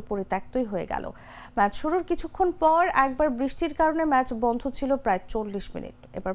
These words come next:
প্রথম ইনিংসের শেষ দিকে এসে আবারও বৃষ্টির কবলে পড়ে ম্যাচটি, যেখান থেকে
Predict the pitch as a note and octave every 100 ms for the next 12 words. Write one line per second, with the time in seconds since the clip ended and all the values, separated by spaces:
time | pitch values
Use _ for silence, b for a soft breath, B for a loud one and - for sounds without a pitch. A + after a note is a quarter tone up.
0 | - B3+ C4 G4 G4 E4+ E4 D#4+ - F#4
1 | F4+ B B B - G4+ G#4 - - -
2 | A#3 C4+ C#4 D4 B3+ G3+ G#3 G3 G#3+ D4+
3 | F4 C4+ C#4+ - D4 C4+ A#3+ G#3+ A3+ G#3
4 | G#3+ D4 A#3 D#3 - - - B B B
5 | A#3 D4 G4 A4+